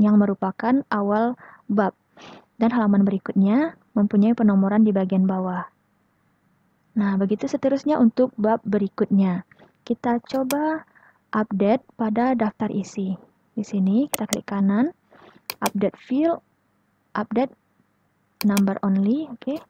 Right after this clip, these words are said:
Nah, di sini penomorannya sudah disesuaikan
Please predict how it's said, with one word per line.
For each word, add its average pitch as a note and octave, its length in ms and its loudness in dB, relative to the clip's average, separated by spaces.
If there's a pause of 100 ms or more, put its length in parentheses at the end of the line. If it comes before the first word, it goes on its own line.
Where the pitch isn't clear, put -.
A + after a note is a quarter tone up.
(460)
Nah, G3+ 180 0
di G3+ 100 0
sini C4 520 2 (1600)
penomorannya A3 760 4
sudah A3 280 2
disesuaikan G#3+ 1040 0